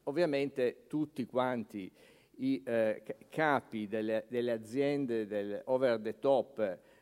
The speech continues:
eh, eh, hanno capito subito il valore di business che ciò portava e hanno in-, inserito, introdotto unità comportamentale all'interno delle aziende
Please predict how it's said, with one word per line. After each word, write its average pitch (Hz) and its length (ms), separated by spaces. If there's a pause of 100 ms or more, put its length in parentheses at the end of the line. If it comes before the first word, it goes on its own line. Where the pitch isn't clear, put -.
(280)
eh, 113 280
eh, 110 300
hanno 123 300
capito 135 420
subito 120 760
il 117 420
valore 120 400
di 110 100
business 110 600
che 107 120
ciò 123 160
portava 110 600
e 113 40
hanno 113 240
in-, 120 160
inserito, 123 560
introdotto 110 760
unità 120 500
comportamentale 113 920
all'interno 98 360
delle 101 180
aziende 98 640